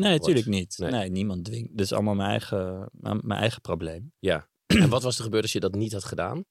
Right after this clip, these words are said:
Speaker 2: Ik denk dat het dan op een gegeven moment niet meer leuk is voor het programma. En dan word je gewoon niet meer gevraagd, wat prima is.
Speaker 1: Ja.
Speaker 2: En ook, terwijl ik, ik moet ook echt zeggen, ik heb niet,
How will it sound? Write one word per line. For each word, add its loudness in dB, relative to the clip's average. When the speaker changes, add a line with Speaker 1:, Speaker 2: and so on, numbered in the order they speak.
Speaker 2:
Ik -4
denk 6
dat 6
het 2
dan 6
op 2
een -10
gegeven 2
moment 2
niet 2
meer 4
leuk 6
is 4
voor 2
het -4
programma. 2
En 0
dan 0
word 0
je -10
gewoon -2
niet -2
meer -2
gevraagd, 0
wat -4
prima 0
is. -4
Speaker 1:
Ja. -2
Speaker 2:
En 2
ook, 2
terwijl 0
ik, -2
ik -6
moet 2
ook 2
echt 0
zeggen, 2
ik -4
heb -4
niet, -2